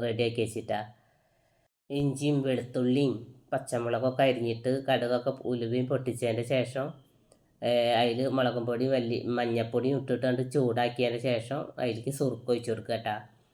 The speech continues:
എന്നിട്ട് ആ സുറുക്ക ഉപ്പും ചേർത്ത് കൊടുക്കുക. സുറുക്ക തിളച്ച് വരുമ്പോ, ഏ, ബീട്രൂട്ട് ഇട്ടിട്ട് ആ സുറുക്കയുടെ ആ ഗ്രേവിയിൽ ഇതൊന്ന് കുറുക്കിയെടുക്കണം. പിന്നെ പിറ്റേ ദിവസാട്ടാ ഞാൻ ഉലുവയും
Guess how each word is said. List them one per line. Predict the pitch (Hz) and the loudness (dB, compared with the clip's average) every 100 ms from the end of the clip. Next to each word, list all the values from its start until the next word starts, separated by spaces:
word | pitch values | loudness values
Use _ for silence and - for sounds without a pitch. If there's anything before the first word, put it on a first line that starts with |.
| _ _ _ - | _ _ _ -2
എന്നിട്ട് | 143 156 151 | 2 6 6
ആ | |
സുറുക്ക | 160 165 139 135 151 175 123 | 6 4 4 4 4 4 0
ഉപ്പും | 131 - 143 143 143 - - - - - 127 | -4 0 2 2 0 -8 -20 -16 -10 -6 2
ചേർത്ത് | 147 127 131 | 4 4 2
കൊടുക്കുക. | 117 117 113 - | -2 0 -2 -2
സുറുക്ക | - 139 - | -2 -2 0
തിളച്ച് | 143 147 127 - | 2 4 2 2
വരുമ്പോ, | 147 135 127 135 170 - - _ _ _ | 2 4 2 0 -4 -8 -20 _ _ _
ഏ, | 117 120 117 117 | -2 0 0 0
ബീട്രൂട്ട് | 123 120 120 117 120 | 2 0 -2 -4 -4
ഇട്ടിട്ട് | 143 123 - 160 - | -4 -4 -2 -2 0
ആ | 135 131 156 175 - | 0 2 2 0 -2
സുറുക്കയുടെ | - 123 117 123 131 135 - | -2 -2 -2 -2 0 -2 -2
ആ | 123 123 123 120 - - _ _ _ - - 69 123 | 0 2 2 0 -6 -20 _ _ _ -16 -10 -6 -2
ഗ്രേവിയിൽ | 127 123 113 113 117 135 | 2 4 4 2 0 -2
ഇതൊന്ന് | - 113 123 120 117 131 - - | -4 -4 -2 0 -2 -2 -6 -16
കുറുക്കിയെടുക്കണം. | _ 123 101 127 113 113 98 - - _ _ _ - _ - | _ -2 0 -2 -2 -2 -6 -8 -16 _ _ _ -20 _ 2
പിന്നെ | 185 | 4
പിറ്റേ | 190 147 - 143 | 4 2 6 8
ദിവസാട്ടാ | 165 139 123 135 127 | 8 4 4 4 4
ഞാൻ | 123 120 123 | 2 2 0
ഉലുവയും | 123 113 120 127 | 0 -2 0 0